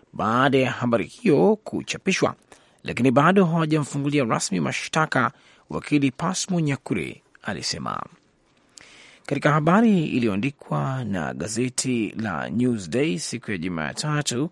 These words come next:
Nyamgani aliripoti kwamba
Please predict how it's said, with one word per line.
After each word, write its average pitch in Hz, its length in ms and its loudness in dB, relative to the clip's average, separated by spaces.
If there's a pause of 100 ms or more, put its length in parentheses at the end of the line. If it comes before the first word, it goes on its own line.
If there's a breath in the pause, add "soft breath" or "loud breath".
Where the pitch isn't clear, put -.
(500 soft breath)
Nyamgani 117 800 0 (380 soft breath)
aliripoti 101 760 -2
kwamba 160 540 2